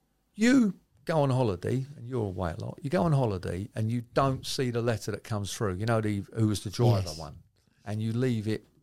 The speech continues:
Speaker 1: you know, on the fridge, or you, you don't get it, or for whatever reason you don't reply, and you wind up getting six points for failing to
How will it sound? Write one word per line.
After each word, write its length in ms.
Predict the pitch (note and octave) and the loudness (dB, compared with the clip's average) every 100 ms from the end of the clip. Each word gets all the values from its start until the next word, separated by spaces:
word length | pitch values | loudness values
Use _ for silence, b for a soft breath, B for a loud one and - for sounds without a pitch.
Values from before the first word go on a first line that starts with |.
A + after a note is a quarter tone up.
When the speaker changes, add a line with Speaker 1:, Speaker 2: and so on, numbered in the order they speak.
| - - | -20 -8
Speaker 1:
you 60 | |
know, 120 | G#2 | -4
on 100 | G#2 | -4
the 60 | F#2+ | -6
fridge, 400 | - G#2 G2 - | -4 -2 -2 -2
or 220 | F2+ F2 | -2 -2
you, 340 | - F#2+ A#2+ - | -4 -6 -6 -4
you 60 | - | -2
don't 220 | G#2+ G#2 | -2 0
get 180 | G#2+ G#2 | -2 0
it, 60 | |
or 140 | - G2+ | -2 -4
for 140 | B2+ | -2
whatever 320 | C3 - B2 A2+ | 0 2 2 2
reason 340 | G2+ F2 F#2+ | -2 -2 -6
you 100 | F#2+ | -8
don't 260 | F#2+ F#2 F#2 | -6 -6 -4
reply, 380 | F#2 G#2 F#2 F2+ | -8 -4 -2 -2
and 100 | G2 | -2
you 80 | |
wind 360 | G#2 B2 A2+ G#2+ | 0 2 2 0
up 140 | G2+ | -4
getting 240 | - A2+ A2 | -4 -6 -2
six 400 | - - - - | -2 -2 -4 -8
points 460 | - G#2 F#2+ - | -4 -2 -2 -4
for 100 | - | -6
failing 580 | G2 - A#2 G#2+ G2 F#2+ | -8 -4 -2 0 -2 -6
to 140 | - | -12